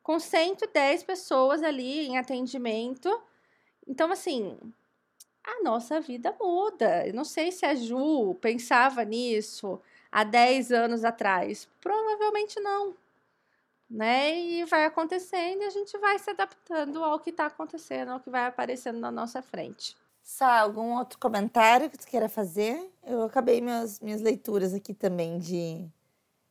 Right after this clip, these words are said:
Speaker 2: de, de respostas aqui de ouvintes.
Speaker 1: Ah, não, minhas, minhas caixinhas também acabaram. Mas eu acho que, basicamente, isso que eu falei pra essa seguidora hoje, que eu tava conversando com ela, que ela pediu as mentorias, é:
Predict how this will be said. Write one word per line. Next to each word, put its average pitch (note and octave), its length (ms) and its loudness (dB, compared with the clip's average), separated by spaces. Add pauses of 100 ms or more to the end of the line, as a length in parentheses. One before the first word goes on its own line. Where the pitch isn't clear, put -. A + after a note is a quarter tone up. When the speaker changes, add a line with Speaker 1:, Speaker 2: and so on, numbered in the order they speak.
(540)
Speaker 2:
de, E3 640 -4 (840)
de F#3 240 -6
respostas F#3 680 4
aqui F#3 220 -4
de F3+ 120 2
ouvintes. E3 300 2
Speaker 1:
Ah, C4 80 8
não, A#3 140 2
minhas, A#3 400 0
minhas C#4 240 -4
caixinhas D4 340 -6
também D4+ 300 -4
acabaram. C#4+ 340 -6 (380)
Mas D#4+ 180 2
eu E4+ 100 4
acho F4 360 4
que, - 100 -14
basicamente, B3+ 1040 2
isso G#3+ 160 -8
que A3 100 -8
eu A3 80 -4
falei G#3 280 -4
pra A3 80 -10
essa G#3+ 160 -16
seguidora G3+ 580 -6
hoje, F#3 240 -8
que - 60 -16
eu - 40 -12
tava G#3 160 -6
conversando F#3+ 460 -12
com - 140 -8
ela, A3 240 -2
que A3 100 -18
ela G3 100 -8
pediu F#3+ 360 -12
as F#3 100 -12
mentorias, G#3+ 560 -8
é: - 140 -8